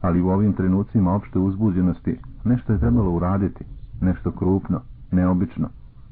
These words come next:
a samo je to bilo mogućno da se zvi-, da se uradi. Neće biti, hoće biti. Ta mogućnost se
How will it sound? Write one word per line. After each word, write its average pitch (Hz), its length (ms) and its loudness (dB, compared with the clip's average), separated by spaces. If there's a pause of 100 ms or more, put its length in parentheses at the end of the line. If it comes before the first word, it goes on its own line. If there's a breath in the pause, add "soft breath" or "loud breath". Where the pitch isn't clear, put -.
(120)
a 104 180 -2
samo 135 180 4
je 117 60 4
to 120 220 0
bilo 85 260 2
mogućno 82 460 0
da 80 120 0
se 80 180 -4
zvi-, 85 160 -4 (920 loud breath)
da 87 100 0
se 90 140 -2
uradi. 71 420 -2 (680)
Neće 95 380 2
biti, 107 340 0 (240)
hoće - 300 2
biti. - 300 -8 (920 loud breath)
Ta 190 120 -2
mogućnost 131 580 4
se 98 80 0